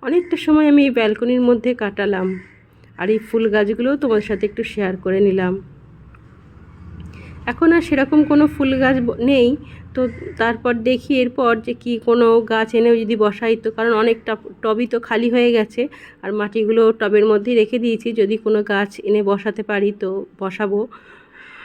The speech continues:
তো চলো, এবার যাওয়া যাক রান্নাঘরে, ঝটপট রান্নাগুলো সেরে ফেলতে হবে। এখানে দেখো, চিংড়ি মাছটা, উম, বের করে রেখেছিলাম অনেক সকালেই, ভোরবেলায় ফ্রিজ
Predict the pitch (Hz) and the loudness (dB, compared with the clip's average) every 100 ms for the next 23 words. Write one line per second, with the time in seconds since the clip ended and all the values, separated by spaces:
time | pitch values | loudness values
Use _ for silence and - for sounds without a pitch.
0 | - _ _ _ _ _ _ - - - | -20 _ _ _ _ _ _ -20 -20 -20
1 | _ - 302 302 294 294 294 240 240 214 | _ -2 0 2 4 4 2 2 2 2
2 | 233 220 220 226 233 208 233 247 240 220 | 2 2 2 0 0 2 2 2 2 2
3 | 240 233 214 208 226 220 208 208 214 220 | 0 -2 -6 -4 -2 0 2 2 2 2
4 | 226 226 220 220 233 220 226 220 202 202 | 0 0 -2 -2 0 -2 0 0 2 0
5 | - - - - - - 277 311 311 294 | -4 -18 -20 -20 -20 -8 -2 2 4 4
6 | 285 277 269 277 254 254 254 247 - 254 | 0 -2 0 0 2 4 2 0 -4 0
7 | 247 254 240 - - 220 220 220 214 214 | 2 4 2 0 -4 2 4 4 4 2
8 | 202 190 - - 208 240 233 254 247 247 | 2 -2 -8 -4 0 2 2 0 0 -2
9 | 247 240 240 208 240 240 - 226 226 214 | -2 -2 -2 0 0 -2 -10 -4 0 0
10 | 220 214 214 214 202 277 - - - - | 0 0 2 2 0 -4 -8 -20 -20 -20
11 | - - - 240 | -20 -12 -6 -6